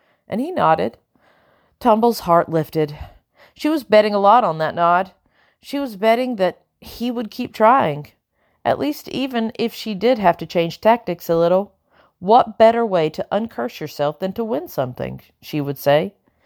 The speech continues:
She waved until Eve Montgomery's car was out of sight. Then she turned her steps towards home. It was time for a different kind of competition, one that Blue couldn't, not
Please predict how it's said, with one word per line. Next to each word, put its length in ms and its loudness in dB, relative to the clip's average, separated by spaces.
She 200 -2
waved 380 4
until 280 -4
Eve 220 -6
Montgomery's 500 0
car 280 4
was 160 -4
out 180 2
of 80 -10
sight. 380 -8
Then 160 -2
she 160 -8
turned 300 -2
her 100 -4
steps 320 -2
towards 300 -2
home. 340 -6
It 120 0
was 160 -4
time 260 4
for 140 -2
a 80 -2
different 340 -2
kind 240 -4
of 60 -10
competition, 760 -8
one 380 4
that 240 -4
Blue 360 -2
couldn't, 760 -6
not 400 2